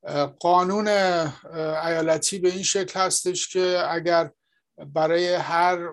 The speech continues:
اه، پستی، اه، حدوداً دوازده درصد از کسانی که در دوره قبل، اه، برای اون انتخابات رأی دادند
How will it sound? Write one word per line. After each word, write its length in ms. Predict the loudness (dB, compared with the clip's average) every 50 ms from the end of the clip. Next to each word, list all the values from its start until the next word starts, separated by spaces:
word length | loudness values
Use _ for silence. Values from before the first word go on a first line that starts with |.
| -8 -6 -6
اه، 120 | -6 -6
پستی، 1000 | -8 -10 -4 0 2 4 4 4 4 2 0 0 0 0 0 0 -2 -6 -10 -14 _ _ _ _ _ _ _ _
اه، 180 | -12 -8 -6 -4
حدوداً 440 | -4 -4 -4 -4 -4 -2 0 0 0
دوازده 760 | 2 4 4 4 4 4 2 0 0 0 2 2 2 2 2
درصد 560 | 0 2 2 2 2 2 0 0 2 0 0 2
از 400 | 0 0 0 0 -2 -2 -4 -6
کسانی 480 | -6 -6 -6 -6 -4 -6 -6 -8 -8
که 180 | -6 -4 -4 0
در 180 | 2 2 2
دوره 440 | 2 2 2 4 4 4 2 0 0 2
قبل، 360 | 4 4 4 4 2 0 -6 -16 -18 _ _ _ _ _ _ _ _ _ -14
اه، 120 | -10 -10 -8
برای 400 | -4 0 0 2 2 2 2 0
اون 380 | 0 -2 -4 -4 -4 -4 -4
انتخابات 840 | -6 -6 -6 -4 -6 -4 -2 0 0 2 4 4 2 2 0 -4 -8 -4 0
رأی 320 | 2 4 4 4 4 2
دادند 560 | 0 -2 -2 -2 -2 -4 -6 -6 -8 -12 -16